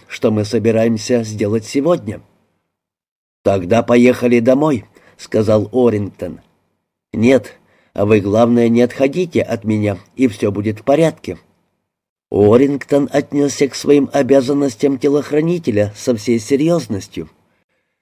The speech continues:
Один из соратников вчерашних костоломов выдал себя своим ошарашенным видом.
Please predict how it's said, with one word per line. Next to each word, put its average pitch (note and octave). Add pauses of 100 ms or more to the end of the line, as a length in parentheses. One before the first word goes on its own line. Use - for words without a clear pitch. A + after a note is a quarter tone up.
(140)
Один G#2
из C3+
соратников C3+
вчерашних C#3
костоломов C#3+
выдал A2
себя A2+
своим A#2
ошарашенным A#2+
видом. B2+